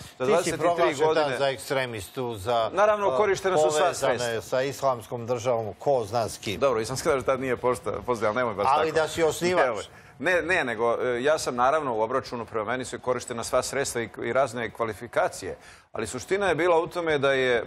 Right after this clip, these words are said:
Speaker 1: pod mojim vođstvom is-, ta islamska zajednica doživjela ekspanziju i postala najorganizovanija, najbolja, najmodernija islamska zajednica u Evropi, a i cijelome svijetu.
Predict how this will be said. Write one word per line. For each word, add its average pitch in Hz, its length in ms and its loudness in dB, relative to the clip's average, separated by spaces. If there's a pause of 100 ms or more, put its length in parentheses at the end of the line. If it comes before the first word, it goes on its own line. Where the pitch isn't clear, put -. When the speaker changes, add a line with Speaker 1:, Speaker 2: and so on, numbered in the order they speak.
Speaker 1:
pod 120 300 0
mojim 151 280 0
vođstvom 147 380 0
is-, - 160 -6
ta 151 120 4
islamska 147 360 -4
zajednica 139 240 -4
doživjela 139 320 0
ekspanziju 139 480 -2
i - 20 -4
postala 139 480 0 (340)
najorganizovanija, 147 1080 0
najbolja, 151 880 0 (360)
najmodernija 151 920 0
islamska 139 460 -4
zajednica 131 420 -2
u 123 80 2
Evropi, 135 480 0
a 120 60 4
i 127 60 0
cijelome 120 340 -2
svijetu. - 420 -10